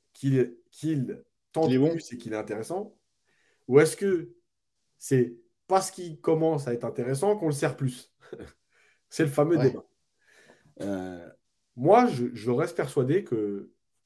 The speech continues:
Speaker 1: que avant ça, c'est parce qu'il n'était pas servi. Et comme par hasard, les deux matchs où il est le plus impressionnant, deuxième, enfin Montpellier en général, mais la deuxième, la deuxième mi-temps, notamment. Euh, et là,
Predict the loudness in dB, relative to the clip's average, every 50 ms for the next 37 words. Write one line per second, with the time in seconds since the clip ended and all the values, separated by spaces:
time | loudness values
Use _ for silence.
0 | _ _ _ _ _ _ _ _ _ _ _ _ _ _ _ _ _ _ _ _
1 | _ 2 2 6 6 6 6 6 4 2 2 -2 -4 -6 -6 -8 -8 -8 -8 -8
2 | -10 -8 -4 -2 -2 0 0 -2 -4 -4 -6 -10 -10 -12 -12 -16 -20 _ _ _
3 | _ _ _ _ _ _ _ _ _ -8 -4 2 2 2 4 2 0 -2 0 -2
4 | -2 -2 -2 -2 -2 -4 -4 -6 -2 -2 -2 0 0 0 -2 -4 -4 -2 0 2
5 | 4 4 4 2 2 -2 -8 -16 _ _ _ _ _ _ _ _ _ _ -6 -6
6 | -4 -2 -2 0 0 0 0 -2 -4 -6 -4 -2 0 0 0 -2 -6 _ _ _
7 | _ _ _ _ _ _ _ _ _ _ _ _ _ _ _ -6 0 0 2 2
8 | 2 2 0 0 -2 -6 -8 -8 -4 0 0 2 2 2 2 2 2 2 2 0
9 | -2 -2 -4 -4 -2 0 0 0 0 0 -2 -6 -6 -8 -8 -8 -10 -10 -10 -10
10 | -10 -12 -12 -14 -14 -14 -14 -12 -12 -10 -10 -12 -12 -14 -14 -14 -14 -16 -18 -20
11 | -20 -20 _ _ _ _ _ _ _ _ _ _ _ _ _ _ _ _ _ -12
12 | -10 -8 -8 -8 -8 -10 -12 -14 -16 -18 -18 -18 -16 -16 -16 -16 -18 -20 _ _
13 | _ _ _ _ _ _ _ _ _ _ _ _ _ _ _ _ _ 12 12 12
14 | 12 10 6 2 -6 -12